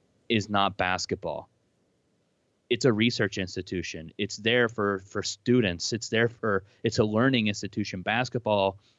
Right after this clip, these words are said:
and these sporting programs were meant as a way to bring in income, revenue,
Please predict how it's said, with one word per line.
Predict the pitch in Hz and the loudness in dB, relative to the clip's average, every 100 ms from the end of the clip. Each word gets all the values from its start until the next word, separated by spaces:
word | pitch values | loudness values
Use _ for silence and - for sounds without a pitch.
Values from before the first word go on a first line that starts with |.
| _ | _
and | 104 | -4
these | 101 | -2
sporting | - 123 151 127 | 0 2 2 2
programs | 101 101 98 95 | -2 -2 -2 -2
were | 98 | -2
meant | 98 101 | 0 0
as | 98 | 0
a | 98 | -2
way | 98 98 | 0 0
to | 92 101 92 - _ _ _ | 0 0 0 -2 _ _ _
bring | 110 107 101 | 0 2 2
in | 98 | 0
income, | 101 123 127 117 104 | 0 0 0 -2 0
revenue, | 110 117 110 104 95 | 0 0 -2 -4 -4